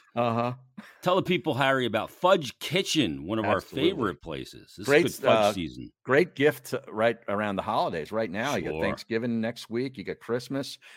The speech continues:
Speaker 1: New Year's, the whole thing, and then, you know, before no, you know, it'll be Valentine's Day. And the official sponsor of Not for Long Media and the Odgies podcast, the original Fudge Kitchen, is a staple of the Jersey Shore. They got six locations: Cape May, Wildwood, Stone Harbor, Ocean City.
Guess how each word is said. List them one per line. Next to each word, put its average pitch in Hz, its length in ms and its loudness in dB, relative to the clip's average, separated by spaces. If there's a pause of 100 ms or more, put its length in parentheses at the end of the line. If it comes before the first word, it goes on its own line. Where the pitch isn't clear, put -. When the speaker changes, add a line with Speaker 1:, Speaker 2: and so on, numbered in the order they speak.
(160)
Speaker 1:
New 123 180 4
Year's, 135 380 4
the 104 120 -2
whole 123 160 2
thing, 139 320 -2
and 117 100 0
then, 117 320 -2
you 110 100 -2
know, 107 120 -2
before 120 400 -8
no, 117 240 -4
you 107 100 -4
know, 127 140 -2
it'll 117 100 -2
be 92 140 -4
Valentine's 107 600 -4
Day. 76 260 -6 (400)
And 104 200 2
the 107 60 4
official 151 340 -2
sponsor 135 600 0
of 98 180 -2
Not 113 260 0
for 120 120 -6
Long 107 280 0
Media 107 440 0
and 113 200 -2
the 101 100 -2
Odgies 95 420 -2
podcast, 113 580 -2
the 90 140 -4
original 127 400 -2
Fudge 104 340 -2
Kitchen, 101 380 -4
is 80 100 -6
a 78 60 -8
staple 120 560 -2
of 78 80 -4
the 80 60 -8
Jersey 87 380 -8
Shore. 80 420 -4 (460)
They 110 80 0
got 107 140 4
six - 320 -2
locations: 117 640 2
Cape 139 220 2
May, 123 200 0
Wildwood, 110 460 2
Stone 120 280 -4
Harbor, 107 340 0
Ocean 101 280 -2
City. 92 440 -4